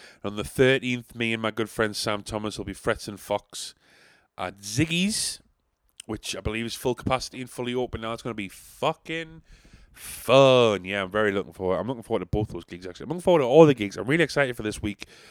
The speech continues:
This twenty-minute spot tomorrow, um, is gonna be something. I'm excited for it, though, 'cause I'm excited for stand-up to come back and to get back into the swing of things where I was doing a couple of gigs a week.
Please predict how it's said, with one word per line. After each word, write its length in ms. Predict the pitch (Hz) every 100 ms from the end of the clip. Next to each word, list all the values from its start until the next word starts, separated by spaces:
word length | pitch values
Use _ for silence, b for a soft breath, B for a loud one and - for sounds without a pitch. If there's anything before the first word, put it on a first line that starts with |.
| B
This 100 | -
twenty-minute 480 | - 151 135 135 127
spot 220 | - 120
tomorrow, 520 | - 117 107 104 101 - -
um, 540 | 95 98 92 92 87 - -
is 200 | 101 -
gonna 180 | 101 95
be 800 | 95 95 95 95 95 95 95 - b b b b b b b b b
something. 480 | - - 160 151 98
I'm 120 | 113
excited 340 | 175 240 196
for 140 | 202 131
it, 60 |
though, 140 | 101 85
'cause 200 | - 110
I'm 80 | 131
excited 280 | - 139
for 60 | 135
stand-up 320 | 131 131 123
to 80 | -
come 200 | - 110
back 220 | 107 98
and 140 | 104 101
to 60 |
get 180 | 107 -
back 140 | 101
into 120 | 87 95
the 80 |
swing 220 | 90 - 104
of 60 |
things 180 | 95 87
where 80 | 87
I 20 |
was 100 | 87
doing 180 | 95 92
a 20 |
couple 220 | - -
of 80 | 85
gigs 180 | 90 -
a 60 |
week. 260 | 90 92 _